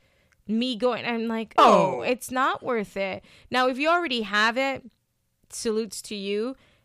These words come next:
Speaker 1: And I hope that you are utilizing that degree to the best of your ability. Please, if, <sighs> this is a shout out to, to all of you guys. If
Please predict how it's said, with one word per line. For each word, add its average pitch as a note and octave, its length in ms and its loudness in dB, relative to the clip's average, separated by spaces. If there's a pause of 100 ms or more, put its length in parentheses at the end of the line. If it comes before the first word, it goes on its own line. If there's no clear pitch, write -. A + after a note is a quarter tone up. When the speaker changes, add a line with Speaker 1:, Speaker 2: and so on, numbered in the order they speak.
Speaker 1:
And G3 120 -4
I F#3 80 -4
hope A3 300 -6
that G3 200 -4
you G#3+ 260 -4
are G3 280 0 (220)
utilizing A3+ 800 -2
that F#3+ 180 -4
degree G3+ 380 -8
to G3 160 -10
the E3 160 -6
best F3+ 440 -10
of G#3+ 140 -8
your B3+ 140 -2
ability. C4 520 -2 (400)
Please, A3+ 480 -4
if, A3 300 -6 (200)
<sighs> - 180 -20
this C#4 160 -8
is A#3+ 100 -10
a A3 60 -6
shout F#3 240 -4
out F3+ 140 -6
to, F3+ 120 -10
to F3 160 -10
all F3 140 -2
of E3+ 80 -10
you E3 80 -8
guys. E3+ 260 -8
If - 240 -4